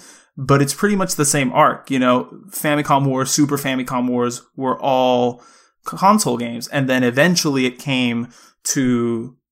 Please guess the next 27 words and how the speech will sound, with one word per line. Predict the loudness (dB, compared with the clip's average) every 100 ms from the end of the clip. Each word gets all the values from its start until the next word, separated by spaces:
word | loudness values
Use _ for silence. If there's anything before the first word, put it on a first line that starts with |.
| -12
the | -2 0 0 -2 -6
G | -6 -2
B | 2 4
A | 4
as | 2
Advance | -2 2 2 2 -2
Wars. | -2 -2 -4 -14 0
There | 2 4
had | 2 0 2
been | 0 0 0 0 -4 -6
a | -2 0 -2 -4 -6 -10 -10 -6
Game | 0 2 2
Boy | 2 2 0 -4
Advance | -4 -4 -4 -6
Wars, | -6 -4 -4
but | -6 -2
that | 0 2
was | 4 2 2
sort | 0 -2 -2
of | -4 -4
not | 0 2 2 0
the | -2
main | 0 0 0 0 -2 -6
thing | -8 0 0 2
they | -2 -6
were | -8 -6
pushing. | 0 0 0 -8 -10